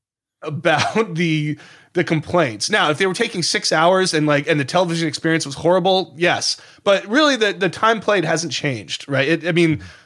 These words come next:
and they gave me a little bit of data on that. It's not so thorough. I don't know what it was in the eighties or nineties or something, but I can't imagine it's that different. They consistently finish weekend rounds in four hours, r-, right? I mean, like, the leaders tee off around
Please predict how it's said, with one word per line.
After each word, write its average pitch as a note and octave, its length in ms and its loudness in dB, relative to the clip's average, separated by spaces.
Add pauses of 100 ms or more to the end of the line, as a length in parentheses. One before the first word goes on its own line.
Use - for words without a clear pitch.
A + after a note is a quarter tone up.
(140)
and G3 140 0
they A3 80 2
gave A#3+ 140 0
me A#3 80 2
a G#3 40 2
little G#3+ 180 2
bit A3 100 0
of F#3+ 80 -2
data E3+ 220 2
on D#3 160 2
that. D3 200 2
It's C#3 140 -6
not G3 160 0
so F#3 120 0
thorough. D3 260 2
I C#3+ 80 2
don't E3+ 160 0
know D#3+ 80 2
what D3+ 140 0
it D3 80 -2
was C#3+ 200 0
in C#3+ 60 -4
the C3+ 100 -6
eighties C3+ 280 -2
or C3 60 -4
nineties A#2+ 400 -4
or A#2+ 60 -8
something, A#2 340 -8
but D3 100 -2
I D#3 80 0
can't F#4+ 220 -6
imagine G3+ 320 -4
it's B2 120 -10
that C3+ 200 -2
different. B2 400 -8 (320)
They F3 120 4
consistently G#3 600 -2
finish E3+ 300 -2
weekend D3+ 280 0
rounds C3 320 0
in B2+ 100 -10
four C#3 220 -2
hours, A2 440 -6 (320)
r-, F3+ 240 -4
right? F3 260 2
I F3+ 40 2
mean, E3+ 160 2
like, D3+ 140 0
the D3+ 80 -4
leaders F3+ 240 -2
tee E3 160 -2
off D3+ 200 2
around C#3 360 0